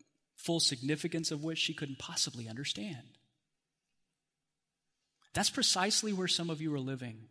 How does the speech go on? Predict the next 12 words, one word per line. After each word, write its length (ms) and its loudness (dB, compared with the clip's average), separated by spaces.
this 180 0
morning. 320 -10
I 1300 -20
mean, 100 0
you 80 6
may 80 6
not 160 0
be 100 0
a 60 2
leader 320 -2
of 100 -4
anything. 500 -4